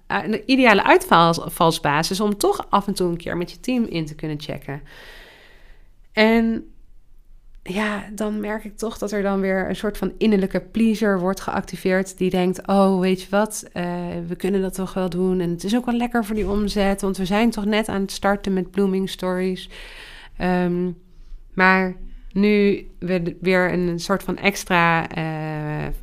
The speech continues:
dat de regels ietsje strenger zijn geworden, heeft er weer toe geleid dat we zeiden: van: "Nee, nee, we gaan het gewoon echt niet meer doen. We gaan gewoon echt geen groepen meer op locatie doen. We zijn gestopt met Canvas Rotterdam." We hebben deze hele fijne locatie.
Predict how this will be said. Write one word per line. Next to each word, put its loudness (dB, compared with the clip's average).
dat -8
de -2
regels 4
ietsje 2
strenger 2
zijn -2
geworden, -4
heeft -4
er -12
weer -4
toe -8
geleid -6
dat -8
we -6
zeiden: -8
van: -8
"Nee, -6
nee, -4
we -6
gaan -4
het -4
gewoon -6
echt -2
niet 0
meer -2
doen. -4
We -4
gaan -8
gewoon -10
echt -8
geen 0
groepen -6
meer -2
op -10
locatie -4
doen. -4
We -8
zijn 6
gestopt -4
met -4
Canvas -4
Rotterdam." -8
We -2
hebben 0
deze -2
hele 2
fijne -2
locatie. -4